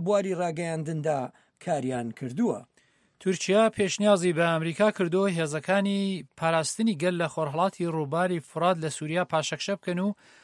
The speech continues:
Speaker 2: سەربازانی تورکیا و ئەمریکا پێکەوە لە ناوچەی منبەز جێ-، گیر بن. کاربەدەستێکی ناونێنراوی تورکیا کە هەینی لەگەڵ ئاژانسی هەواڵنێری ڕۆیتێرز قسەی کرد، کوتی ئەمریکا خەریکە ل-، پێشنیازێک لە بەرچاو بگرێت کە لە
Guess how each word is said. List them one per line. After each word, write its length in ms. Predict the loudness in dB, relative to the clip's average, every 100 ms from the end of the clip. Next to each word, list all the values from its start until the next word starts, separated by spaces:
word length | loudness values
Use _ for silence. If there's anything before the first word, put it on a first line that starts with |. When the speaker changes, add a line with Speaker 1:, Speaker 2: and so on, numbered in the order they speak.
| _ -2
Speaker 2:
سەربازانی 560 | 0 2 2 4 2 2
تورکیا 300 | -4 4 4
و 60 | 6
ئەمریکا 400 | 4 0 0 -2 -2
پێکەوە 340 | -6 0 2 2
لە 60 | 2
ناوچەی 360 | 0 -2 -4 -2
منبەز 380 | -2 -2 -4 -4 -4
جێ-، 260 | -2 -2 -4
گیر 160 | -2 0
بن. 140 | -2 -4 _ _ _ _ _ 0
کاربەدەستێکی 680 | 0 0 -6 -6 -6 -4 -2
ناونێنراوی 560 | -2 -2 0 2 2 -2
تورکیا 360 | -8 0 2 2 _ _ _ _ _
کە 60 | -4 -2
هەینی 240 | 0 0
لەگەڵ 200 | 0 4 4
ئاژانسی 480 | 2 -2 -2 -2 2
هەواڵنێری 500 | 2 2 -2 -4 0
ڕۆیتێرز 400 | 0 0 -2 -4
قسەی 180 | -6 -6
کرد، 160 | -6 -10
کوتی 240 | -6 -2 0
ئەمریکا 380 | -2 -4 -2 -2
خەریکە 400 | -2 -6 -4 0 0 -2
ل-، 140 | -8 -12 _ _ _ _ _ _ -6
پێشنیازێک 540 | -4 0 2 4 2 2
لە 60 | 0
بەرچاو 340 | 0 2 2
بگرێت 260 | 2 -2 -2
کە 80 |
لە 40 | 0